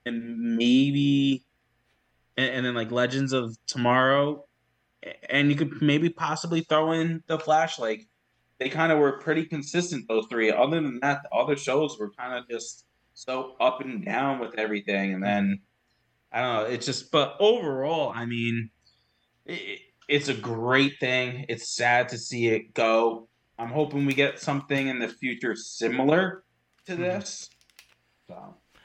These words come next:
Speaker 2: I think they missed a big opportunity to have Stephen Amell cameo in the Flash movie as the Spectre.
Speaker 1: Uh,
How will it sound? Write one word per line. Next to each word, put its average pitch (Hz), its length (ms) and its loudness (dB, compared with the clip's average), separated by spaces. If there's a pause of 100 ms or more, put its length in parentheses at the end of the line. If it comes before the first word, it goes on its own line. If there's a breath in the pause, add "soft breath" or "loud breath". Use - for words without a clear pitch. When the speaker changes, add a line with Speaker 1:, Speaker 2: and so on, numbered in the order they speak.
(180 soft breath)
Speaker 2:
I 160 120 4
think 190 460 -2
they 156 420 4
missed 135 320 -2
a 120 40 -2
big 117 340 2
opportunity 117 600 0
to 104 60 0
have 104 240 -6
Stephen 104 340 -6
Amell 101 240 -6
cameo 110 580 -2 (180)
in 113 140 -6
the 95 60 -10
Flash 95 340 -8
movie 113 280 -6 (500)
as 110 200 -6
the 101 60 -12
Spectre. 123 540 -2
Speaker 1:
Uh, 101 220 -4